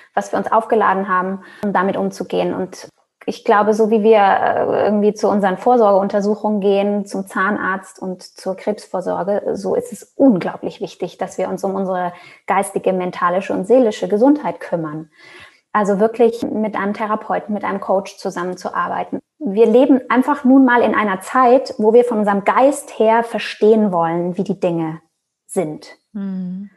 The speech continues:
Speaker 2: absolut.
Speaker 1: Und deswegen, und das,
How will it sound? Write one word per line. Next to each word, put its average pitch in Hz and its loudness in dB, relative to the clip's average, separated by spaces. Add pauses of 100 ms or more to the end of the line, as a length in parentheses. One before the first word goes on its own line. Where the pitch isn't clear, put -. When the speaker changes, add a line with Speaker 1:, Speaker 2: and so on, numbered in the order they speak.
(180)
Speaker 2:
absolut. 208 -6
Speaker 1:
Und 208 0
deswegen, 240 4 (100)
und - -8 (220)
das, - -8